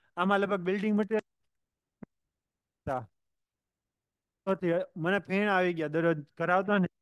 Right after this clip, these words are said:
આઠસો થી નવસો ક્વેશ્ચન લગભગ બિલ્ડિંગ મટીરિયલના એકલાના છે, બરાબર? એટલે તમે અંદાજો લગાવી લ્યો કે કેટલા ક્વેશ્ચન પૂછાતા. એ યુવાની બુક કઈ છે? Previously પૂછાતા ક્વેશ્ચનની છે.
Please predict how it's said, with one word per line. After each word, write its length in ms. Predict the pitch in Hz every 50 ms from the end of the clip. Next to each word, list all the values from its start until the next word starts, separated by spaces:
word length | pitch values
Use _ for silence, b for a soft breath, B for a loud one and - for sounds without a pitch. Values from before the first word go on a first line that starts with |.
| _ _ _ _ _ _ _ _ _ _ _ _ _ _ _ _ _ _ _ _ _ _ _ _ _ _ _ _ _ _ _ _ _ _ _ _ _ _ _ _ _ -
આઠસો 380 | 165 185 214 202 - 233 226
થી 120 | 208 226 208
નવસો 400 | 196 202 208 220 - 233 208 175
ક્વેશ્ચન 340 | 180 190 185 190 - 202
લગભગ 340 | 185 170 170 165 165 180 175
બિલ્ડિંગ 380 | 165 165 185 208 196 196 175 170
મટીરિયલના 420 | 165 160 156 156 151 143 143 143
એકલાના 500 | 151 165 160 - 156 143 135 131 131 120
છે, 200 | 117 135 123 - - _ _ _ _ _ _ _ _ _ _ _ -
બરાબર? 240 | 170 208 240 240 214
એટલે 160 | 190 180 180
તમે 180 | 180 190 196 185
અંદાજો 480 | 180 190 196 202 208 202 208 208 208
લગાવી 340 | 202 208 208 220 226 208 190
લ્યો 300 | 175 170 196 247 240 214 _ _ _ _ _ _ _ _ _ _ _ _ _ _ _ _ _ _ _ _ _ _ _ _
કે 160 | 180 175 180 180 180 180 180 180 180 175 151 - _ _ _ _ _ _ _ _ _ _ _ _ _ _ _ _ _ _ _ -
કેટલા 360 | 196 196 196 - 208 196 175
ક્વેશ્ચન 460 | 143 170 170 175 170 - 180 160 151
પૂછાતા. 420 | 147 170 175 - 175 156 - 131 135 151 - _
એ 160 | - 190 165 165
યુવાની 340 | 180 190 202 214 220 214
બુક 280 | 214 196 220 208 - 233
કઈ 120 | 233 233
છે? 120 | 202 214 233
Previously 640 | 240 - - 208 214 214 208 202 190 180 - 185 165
પૂછાતા 420 | 165 185 185 - 185 165 156 151
ક્વેશ્ચનની 720 | 139 - 165 165 165 156 - - 143 127 123 127 127 123 120
છે. 120 | 123 127